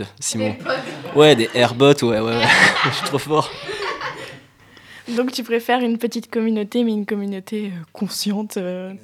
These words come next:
Speaker 3: de ce que tu fais. Enfin, tu fais de la musique consciente ou <laughs>
Speaker 1: Euh, non, je fais pas trop. Bah, je te dis, je fais des sons sur des pattes par moment, donc. Mais, euh, consciente, non. En général, ça parle toujours un peu d'amour, donc c'est, c'est plutôt de la musique, euh, qui touche au cœur, quoi.
Speaker 2: Les pattes, c'est très sérieux, hein,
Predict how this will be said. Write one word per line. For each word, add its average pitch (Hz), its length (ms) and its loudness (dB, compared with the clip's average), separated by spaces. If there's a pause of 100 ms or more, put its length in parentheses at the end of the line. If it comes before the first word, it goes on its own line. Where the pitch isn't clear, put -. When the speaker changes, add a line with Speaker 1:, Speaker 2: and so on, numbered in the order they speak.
(220)
Speaker 3:
de 202 100 -10
ce 190 80 -14
que - 80 -12
tu 196 140 -16
fais. 208 160 -14
Enfin, 196 120 -16
tu - 120 -14
fais - 80 -8
de 196 80 -6
la 190 80 -6
musique 196 280 -8
consciente 339 440 -8
ou 262 200 -6
<laughs> - 60 -6 (1000)
Speaker 1:
Euh, 127 140 -2
non, 131 120 -2
je 131 80 -6
fais 127 80 -6
pas 147 240 -6
trop. - 200 -14
Bah, 123 180 -2
je 117 60 -6
te - 80 -6
dis, 151 80 -8
je - 80 -4
fais - 80 -2
des 123 80 -2
sons 131 140 -6
sur 135 120 -10
des 127 100 -2
pattes 131 260 0
par 123 120 -2
moment, 147 260 0
donc. 127 180 -4 (500)
Mais, 139 220 8
euh, 135 160 8
consciente, 156 400 2
non. 175 100 6
En 170 140 12
général, 143 320 6
ça 143 140 -4
parle 127 160 2
toujours 135 240 0
un 127 60 4
peu 131 120 -4
d'amour, 120 360 2
donc 113 160 -6
c'est, 107 400 -6
c'est - 120 -16
plutôt 120 220 -10
de 117 40 -2
la 113 60 -2
musique, 113 380 -6
euh, 107 280 -6 (580)
qui - 120 -14
touche - 280 -8
au - 40 -14
cœur, - 380 -16
quoi. - 140 -20 (2500)
Speaker 2:
Les 226 160 8
pattes, 294 220 6
c'est 214 160 2
très - 180 -2
sérieux, 196 380 -2
hein, 175 160 -12